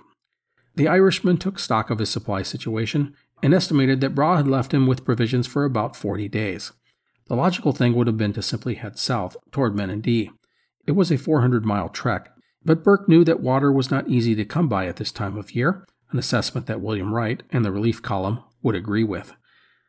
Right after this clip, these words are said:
Also, Burke worried that they didn't have enough food for the journey.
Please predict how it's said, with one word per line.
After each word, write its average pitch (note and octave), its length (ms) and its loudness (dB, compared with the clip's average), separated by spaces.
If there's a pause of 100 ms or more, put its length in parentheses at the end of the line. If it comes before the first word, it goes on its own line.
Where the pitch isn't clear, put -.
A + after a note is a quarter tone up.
(320)
Also, B2+ 320 2
Burke C3+ 360 0
worried C#3 260 6
that D3+ 140 2
they B2+ 100 2
didn't A#2+ 280 0
have G#2 160 0
enough G2+ 180 -2
food C#3 340 2
for A2 100 -4
the G2 100 -6
journey. G2+ 440 -4